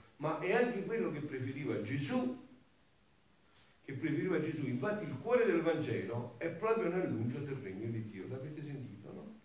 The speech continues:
Così inizia Gesù la sua predicazione. È parola, no? L'annuncio così. Gesù predicò il Vangelo del regno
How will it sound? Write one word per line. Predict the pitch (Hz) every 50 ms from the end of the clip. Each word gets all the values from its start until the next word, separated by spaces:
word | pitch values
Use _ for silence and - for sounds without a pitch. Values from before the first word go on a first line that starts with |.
| - _ -
Così | - - - - -
inizia | - - - - - -
Gesù | 104 104 101 110 101
la | 98 95 -
sua | 107 104 101
predicazione. | 98 98 95 92 - - 98 98 - - - 113 113 107 110 110 - - - - - - _ _ _ _ _ - - - _ _ _ _ _ _ - - - - - -
È | - - 123 127 127 123 -
parola, | - 147 139 - - - - - - 120
no? | 147 151 156 - -
L'annuncio | 113 - 139 143 143 143 143 147
così. | 151 165 156 139 113 104 104 104 107 - - - - -
Gesù | 165 175 175 - - -
predicò | 208 208 208 208 190 - 226 220
il | - -
Vangelo | 180 180 175 180 185 220 226 196 175
del | - 190 190 170
regno | 160 170 185 160 139 - 151 180 196 190 - - -